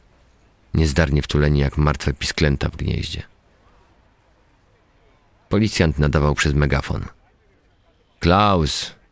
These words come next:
wiemy, że nie chcesz zrobić nikomu krzywdy. Prosimy cię raz jeszcze, byś otworzył drzwi i wypuścił małego Martynasa. Nic ci się nie stanie”.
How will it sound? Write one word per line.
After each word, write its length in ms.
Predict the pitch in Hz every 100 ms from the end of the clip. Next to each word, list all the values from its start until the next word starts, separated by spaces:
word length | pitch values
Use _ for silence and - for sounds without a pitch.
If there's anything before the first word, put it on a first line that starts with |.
| _ _ _ _ _
wiemy, 480 | 71 78 98 101 98
że 140 | 95
nie 160 | 92 98
chcesz 260 | - 98 87
zrobić 420 | 85 95 90 82
nikomu 360 | 90 98 95
krzywdy. 540 | 87 - 98 80 67 60 - _ _ _ _ _ _ _
Prosimy 500 | 92 90 - 104 104
cię 140 | -
raz 220 | 101 101 104
jeszcze, 380 | 101 101 104
byś 180 | 87 90
otworzył 460 | 95 - 104 95 92
drzwi 520 | 87 85 98 107 -
i 40 |
wypuścił 560 | 85 85 107 104 - 98
małego 420 | 90 90 98 92
Martynasa. 760 | 90 92 - 98 95 90 - 67 - _ _ _ _ _ _ _ _ -
Nic 360 | 90 110 104
ci 160 | - 110
się 160 | 113
nie 120 | 110 107
stanie”. 580 | - 104 92 65 55